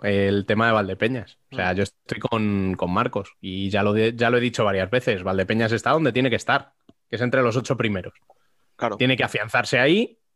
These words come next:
Speaker 1: y poco a poco seguir creciendo. Pero no se le puede pedir lo mismo del año pasado, ni de lejos. O sea, todo eso tendrá que llegar, pero llegará con tiempo.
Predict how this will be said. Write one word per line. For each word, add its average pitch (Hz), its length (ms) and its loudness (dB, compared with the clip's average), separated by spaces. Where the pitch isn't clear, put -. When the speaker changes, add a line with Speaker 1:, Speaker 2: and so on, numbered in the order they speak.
Speaker 1:
y 117 120 -2
poco 131 260 2
a 123 100 0
poco 147 180 2
seguir 143 280 0
creciendo. 135 520 0
Pero 98 140 -2
no 104 100 0
se 123 100 0
le 123 120 2
puede 143 280 4
pedir 123 240 2
lo 117 100 2
mismo 117 300 2
del 120 140 2
año 120 200 2
pasado, 143 500 0
ni 127 160 0
de 101 80 0
lejos. 110 260 -2
O - 20 -20
sea, 95 340 -8
todo 170 260 4
eso 214 200 0
tendrá 127 280 2
que 151 100 2
llegar, 127 460 0
pero 98 160 -4
llegará 98 360 0
con 117 180 0
tiempo. 117 440 -2